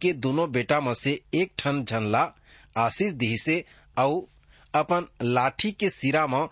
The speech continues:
सहारा लेके दंडवत करी से।" श्रोता संगी हो, आज हमर जीवन में कैसन विश्वास है? कौन प्रकार के विश्वास हमन कैथन?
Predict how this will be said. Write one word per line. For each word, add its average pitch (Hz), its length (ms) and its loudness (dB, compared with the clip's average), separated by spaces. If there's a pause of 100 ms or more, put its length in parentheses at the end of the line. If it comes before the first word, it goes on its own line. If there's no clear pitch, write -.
(160)
सहारा 147 460 2
लेके 131 440 -2 (240)
दंडवत 110 500 -2
करी 117 220 0
से।" 117 260 -2 (760)
श्रोता 117 260 -2
संगी 104 280 -4
हो, 160 280 -2 (1000)
आज 123 380 0 (840)
हमर 196 220 2
जीवन 135 320 0
में 139 280 0 (480)
कैसन 185 320 0
विश्वास 113 520 -2
है? 117 120 -4 (880)
कौन 226 200 2
प्रकार 185 360 2
के 185 180 0
विश्वास 135 520 0
हमन 123 180 -2
कैथन? 107 440 -2